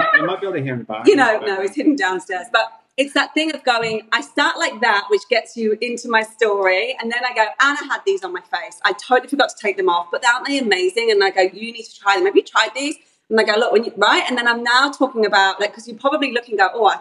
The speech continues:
Speaker 2: I need to hear about Tammy's eye mask." So it's more just about intrigue is the key.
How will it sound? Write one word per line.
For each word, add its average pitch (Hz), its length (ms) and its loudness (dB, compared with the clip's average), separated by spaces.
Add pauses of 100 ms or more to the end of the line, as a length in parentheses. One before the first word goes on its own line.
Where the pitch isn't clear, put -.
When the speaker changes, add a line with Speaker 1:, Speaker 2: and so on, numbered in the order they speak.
(100)
Speaker 2:
I 190 80 -2
need 185 160 2
to - 80 -20
hear 180 120 -2
about 175 180 -4
Tammy's 165 280 0
eye 226 160 4
mask." - 280 -10 (320)
So 277 140 6
it's 277 180 0
more 277 260 6
just 330 220 -4
about 220 340 2 (280)
intrigue 247 720 0
is 196 160 8
the 190 80 0
key. 170 400 2